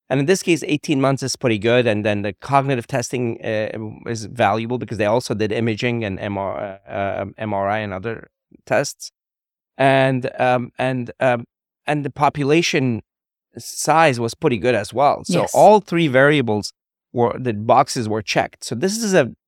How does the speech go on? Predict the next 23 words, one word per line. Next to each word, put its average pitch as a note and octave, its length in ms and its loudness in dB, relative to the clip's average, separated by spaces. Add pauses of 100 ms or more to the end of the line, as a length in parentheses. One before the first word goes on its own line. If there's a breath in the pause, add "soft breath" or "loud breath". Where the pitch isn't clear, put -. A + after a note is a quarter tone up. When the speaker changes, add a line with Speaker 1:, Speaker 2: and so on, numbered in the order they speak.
Speaker 1:
fairly F#3 480 2
robust A#2+ 680 2
study. - 640 0
Speaker 2:
Exactly. E3+ 600 -2 (320 loud breath)
One C4 180 6
of D#4 80 4
the D4 100 4
things B3 240 2
that G3 140 2
I F#3 80 2
found F#3+ 320 0
very F3+ 220 4
interesting, G#3 920 2 (100)
and F3 140 0
I'm E3+ 140 0
glad F3 340 4
that E3+ 120 2
they D#3+ 140 2
did F3 220 2
that, E3 240 2
was D#3+ 460 0
in C#4 140 8
addition G3+ 540 4